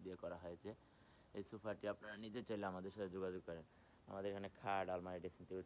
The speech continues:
সোফা, ডাইনিং সব ধরনের প্রোডাক্ট আমরা করে থাকি। আমাদের এখানে সুদক্ষ কারিগর আছে, আপনারা চাইলে, আহ, কোনো কাস্টমাইজ প্রোডাক্ট নিতে চান সেটাও পসিবল। তো আপনারা অনেকে প্রবাস থেকে আমাদের এই ভিডিওগুলো দেখেন, আপনাদেরকে বলবো আপনারা নিতে চাইলে আমাদের সাথে যোগাযোগ করবেন।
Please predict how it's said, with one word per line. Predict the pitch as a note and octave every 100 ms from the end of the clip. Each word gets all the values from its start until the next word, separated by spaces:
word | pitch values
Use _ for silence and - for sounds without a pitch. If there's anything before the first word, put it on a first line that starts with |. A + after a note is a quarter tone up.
| -
সোফা, | F#2 F2 F2
ডাইনিং | F2 F2 F2 E2+
সব | F2+ E2
ধরনের | F2+ F2+
প্রোডাক্ট | - E2 E2+
আমরা | E2+ E2 -
করে | E2
থাকি। | D#2+ E2 G#2 - - - - - -
আমাদের | G2+ G2+ G#2
এখানে | G2+ -
সুদক্ষ | A2 G#2+ F2+ F#2
কারিগর | F#2 F2 E2+
আছে, | E2 -
আপনারা | E2 F2 E2+
চাইলে, | F2 E2+ F2+ A2+ - - - - -
আহ, | -
কোনো | F#2 F2+
কাস্টমাইজ | G2 F2+ G2+ G2 -
প্রোডাক্ট | F#2 F2+
নিতে | F#2 F2
চান | F2 E2+ E2
সেটাও | F2+ F2+ E2+
পসিবল। | E2 - F#2 B2+ - - - - - - -
তো | G2
আপনারা | G2 F#2+ G2 G2+ G2 E2+
অনেকে | G2 F#2+
প্রবাস | - G2+ G2 -
থেকে | G2+
আমাদের | G2+ G2 G2
এই | F#2+
ভিডিওগুলো | G2 G2+ F#2+ F#2
দেখেন, | F2 F2 G2
আপনাদেরকে | G2+ F2 F2+ F#2 F2+ F#2+
বলবো | F2+ F2+
আপনারা | F2+ F#2+ F#2+
নিতে | F#2+ F#2 F#2
চাইলে | F#2+ F2+
আমাদের | F2 F2+
সাথে | F2 F2
যোগাযোগ | F2 F2+ E2+ E2 C2+ -
করবেন। | - - A2